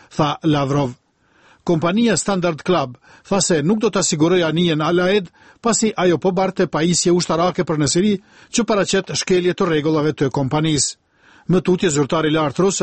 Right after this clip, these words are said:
tha se presidenti i Siris, Bashar al-Assad, nuk do të largohet derisa së paku gjysma e popullatës së Siris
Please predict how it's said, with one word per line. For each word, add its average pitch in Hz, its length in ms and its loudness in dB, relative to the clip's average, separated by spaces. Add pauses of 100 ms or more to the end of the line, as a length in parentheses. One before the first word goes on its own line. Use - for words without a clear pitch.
tha 196 160 -2
se 185 100 0
presidenti 175 420 -2
i - 40 0
Siris, 165 380 0 (320)
Bashar 180 440 0
al-Assad, 165 520 0 (340)
nuk 202 240 2
do 185 80 0
të 170 120 0
largohet 160 500 0 (300)
derisa 208 360 0
së 180 200 0
paku 208 280 0
gjysma 185 360 0
e - 80 -4
popullatës 170 520 0
së 160 160 2
Siris 170 380 0